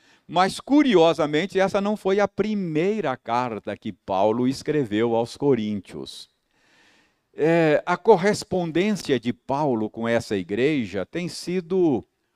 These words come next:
objeto de estudos, não é? Os estudiosos tentam entender, alguns acham até que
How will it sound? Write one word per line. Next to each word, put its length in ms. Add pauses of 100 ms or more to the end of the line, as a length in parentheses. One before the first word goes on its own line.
(180)
objeto 760
de 100
estudos, 1000
não 140
é? 240 (500)
Os 160
estudiosos 840
tentam 400
entender, 840
alguns 560
acham 520
até 480 (760)
que 460